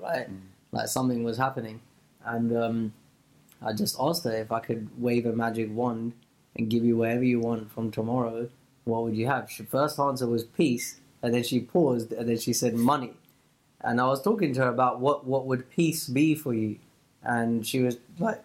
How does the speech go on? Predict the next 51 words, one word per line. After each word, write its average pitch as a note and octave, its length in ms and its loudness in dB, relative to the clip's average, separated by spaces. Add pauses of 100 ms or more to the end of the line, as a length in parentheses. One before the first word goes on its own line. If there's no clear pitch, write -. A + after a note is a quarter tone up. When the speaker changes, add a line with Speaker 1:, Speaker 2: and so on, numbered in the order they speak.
(120)
Speaker 1:
she C3+ 120 -6
didn't F3+ 140 2
really E3+ 140 2
know E3 120 4
how D3+ 100 4
to B2+ 180 -6
answer, D3+ 260 0
but B2 160 -2
she's, B2+ 320 -4
I C3+ 120 2
could C3 200 -4
tell F#3 180 2
she D3+ 160 -4
started C3 340 0
to B2+ 60 -2
feel D3 220 6
peaceful. D3 560 -2 (200)
So B2+ 140 0
I B2 80 4
said, D3+ 220 2
"How B2+ 140 4
do B2 40 -8
you B2+ 60 -10
feel C3+ 200 0
now? D3 260 0 (540)
How - 120 -4
do G3+ 80 -2
you G3+ 60 -2
feel C3 200 2
at - 160 -2
peace?" D#3+ 320 0
And A#2+ 240 -6
she, A#2+ 320 -2
she - 220 -2
said, A#2 320 -2 (180)
she B2+ 160 2
smiled, C#3 500 2
and A#2+ 140 0
then A#2+ 300 2 (280)
the C3 100 4
mind D3+ 440 2
kicked - 300 0
in D#3+ 200 4
and B2+ 140 0
started C3 560 -2
hitting D3 300 2
her B2+ 100 0
with B2 200 0
stuff B2 200 0
Speaker 2:
Mm. G2+ 60 -2
Speaker 1:
again. A#2+ 300 0